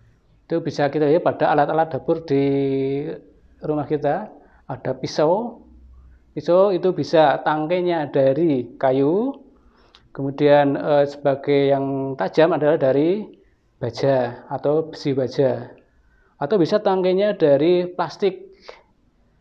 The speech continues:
Plastik yang keras dan logamnya sebagai, eh, mata pisaunya. Itu contoh yang paling sederhana untuk kerajinan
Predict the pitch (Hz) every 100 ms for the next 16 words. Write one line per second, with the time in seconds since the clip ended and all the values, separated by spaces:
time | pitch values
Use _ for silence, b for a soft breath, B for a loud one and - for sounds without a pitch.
0 | _ - 139 147 143 147 151 220 226 -
1 | 139 131 131 131 131 131 165 190 226 170
2 | 156 139 143 175 - 127 127 135 143 -
3 | - B 147 147 147 147 156 156 147 147
4 | 135 131 - - - _ - 143 180 170
5 | 156 165 160 139 139 143 - B B 147
6 | 151 175 160 139 131 151 180 143 151 151
7 | 147 147 - - 151 143 - 139 143